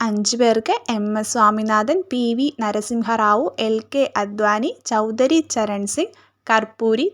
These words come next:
താക്കൂർ. അതിൽ എൽ കെ അദ്വാനിക്ക് ഒരു ഇമ്പോർട്ടൻസ് ഉണ്ട്. ഭാരതരത്ന പുരസ്കാരം ലഭിക്കുന്ന അമ്പതാമത് വ്യക്തിയാണ് എൽ കെ അദ്വാനി. അപ്പോ ഭാരതരത്ന പുരസ്കാരം ലഭിക്കുന്ന അമ്പതാമത്തെ വ്യക്തി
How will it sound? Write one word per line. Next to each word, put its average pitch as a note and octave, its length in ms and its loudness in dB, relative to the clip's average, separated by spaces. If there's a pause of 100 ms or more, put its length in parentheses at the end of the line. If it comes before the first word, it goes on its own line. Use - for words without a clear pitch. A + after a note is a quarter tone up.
താക്കൂർ. G#3 520 2 (500)
അതിൽ D#4+ 280 2 (180)
എൽ D4+ 140 4 (120)
കെ F4+ 160 2 (100)
അദ്വാനിക്ക് A#3 720 2
ഒരു A3+ 140 4
ഇമ്പോർട്ടൻസ് G#3+ 600 0
ഉണ്ട്. G#3+ 220 0 (380)
ഭാരതരത്ന E4 840 4
പുരസ്കാരം A#3 720 2
ലഭിക്കുന്ന A3 520 -2 (180)
അമ്പതാമത് C#4 800 4
വ്യക്തിയാണ് G#3 640 -2 (140)
എൽ A3 160 0 (120)
കെ C#4+ 140 0 (100)
അദ്വാനി. G3+ 580 0 (520)
അപ്പോ G#3 220 -2
ഭാരതരത്ന C4 840 2
പുരസ്കാരം C#4 560 0
ലഭിക്കുന്ന C4 520 -2
അമ്പതാമത്തെ A#3 680 2
വ്യക്തി B3 300 -4